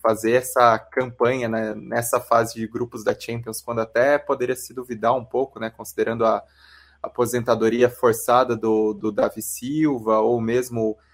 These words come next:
é, considerando que a, o elenco da Real Sociedad é relativamente curto, né, mas o, o time consegue corresponder com muitos jogadores de categorias de base, o que é essencial nessa identidade atual da, da Real Sociedad, e fica a questão sobre o, o fôlego pro,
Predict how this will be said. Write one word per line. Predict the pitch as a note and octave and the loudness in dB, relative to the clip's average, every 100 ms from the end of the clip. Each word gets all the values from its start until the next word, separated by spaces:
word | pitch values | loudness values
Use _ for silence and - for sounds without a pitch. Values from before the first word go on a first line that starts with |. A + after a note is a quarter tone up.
| _ _ | _ _
é, | A2+ G#2+ | -2 0
considerando | G#2 - A#2+ - A2+ A2+ A#2 | 0 -4 -6 -4 -2 -2 -4
que | A#2 | 0
a, | A#2 A2 F#2+ | 4 4 2
o | G#2 A#2 | 0 2
elenco | A2+ A#2 D#3+ E3+ | 4 2 -2 -4
da | - A#2+ | -2 0
Real | A#2+ A#2 | 0 -2
Sociedad | - B2 A2+ A2 B2 | -6 -10 -8 -2 -2
é | A#2+ | -2
relativamente | A#2 A#2 A#2+ A#2 A#2 A#2 A#2 - | -2 -4 -6 -6 -6 -6 -10 -14
curto, | - E3 F#3 A#2 | -4 -4 -4 -8
né, | A2+ C#3 D#3 _ _ _ _ | -6 -6 -8 _ _ _ _
mas | A2 G#2+ | -8 0
o, | A#2 A#2 A2+ | 2 4 2
o | A2+ | -2
time | - B2 C3 | -4 -8 -6
consegue | C#3 C3 - B2 C#3 | -8 -8 -2 0 -2
corresponder | - C3 B2 - A#2 G#2+ C3 | -2 -2 -2 -6 -2 0 0
com | D3+ D3 | -2 -8
muitos | A#2+ C3+ D3+ B2+ | -6 -8 -8 -2
jogadores | B2+ B2 A2+ A#2 A2+ | 0 2 0 -4 -6
de | - | -6
categorias | A2 - G#2+ A2 G#2+ | -6 -4 -2 -2 -4
de | - | -6
base, | - A2+ B2+ | -2 0 0
o | B2 | -6
que | - | -4
é | A2+ A2+ A2 - _ _ _ | -2 -2 -4 -10 _ _ _
essencial | A2 - B2+ B2+ - A#2+ C3+ | -4 -2 -6 -6 4 4 4
nessa | C3 - | -2 -4
identidade | A2 A#2 A#2 A2+ A2 A2 | -4 -4 -4 0 0 0
atual | A2 - A2 | -4 0 0
da, | G#2+ A2+ A2 G#2 | 2 0 0 -2
da | A2+ | -4
Real | A2+ A2+ | -2 -4
Sociedad, | A2+ A2+ - A#2 A2 A#2 | -4 -8 -6 0 2 4
e | C3 | 2
fica | - C3+ - | -4 -8 -4
a | C#3 | -2
questão | D3+ D3+ - B2+ | -4 -4 -4 -4
sobre | - C3+ B2+ | -4 -4 0
o, | C#3+ D3 G#2+ | 0 0 -4
o | |
fôlego | - - D3+ B2+ A2+ | -6 4 4 4 0
pro, | A2 A#2+ A#2 A2 A2+ | -4 0 2 2 0